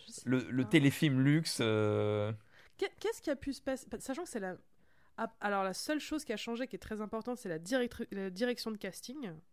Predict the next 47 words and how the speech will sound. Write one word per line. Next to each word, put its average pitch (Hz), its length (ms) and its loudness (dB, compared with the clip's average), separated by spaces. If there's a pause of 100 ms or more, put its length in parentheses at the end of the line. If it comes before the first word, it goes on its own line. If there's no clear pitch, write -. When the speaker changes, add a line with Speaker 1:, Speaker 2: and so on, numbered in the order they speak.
Speaker 1:
Et 170 440 -6
Speaker 2:
Oui. 175 260 -6
Speaker 1:
on 180 100 -8
n'enlèvera 185 420 -4
pas 196 140 -4
l'idée 190 320 -6
qu'il 170 480 -8 (400)
y 185 80 -4
a 180 80 4
eu 185 100 0
des, 165 240 -4 (420)
des 156 280 -8
castings - 440 -12
très 175 320 -12
étranges 117 520 -14
dans - 80 -16
cette - 200 -16
dernière 240 300 -14
saison, - 280 -14 (100)
je - 100 -20
trouve. - 240 -16 (720)
Speaker 2:
<laughs> 113 60 -6 (280)
Oui. 87 320 -6 (400)
Speaker 1:
Et 147 220 -10
Speaker 2:
Harry. 98 380 -4 (240)
Speaker 1:
Ah, - 360 -16
pas 165 440 -12
Harry, 190 420 -12
ouais. - 260 -10
Speaker 2:
Je 107 140 -4
sais - 160 -8
pas 107 220 -12
pourquoi, - 280 -18
je - 80 -10
sais - 220 -14
pas. 107 340 -12
Speaker 1:
Alors, 175 220 -4
rien 233 240 4
Speaker 2:
Déjà, 175 140 6
Speaker 1:
que 113 40 0
Speaker 2:
je 107 60 -2
comprends 113 220 2
pas 123 160 6
d'avoir 101 280 6
fait 107 140 -2
vieillir 117 480 2
les, 101 400 0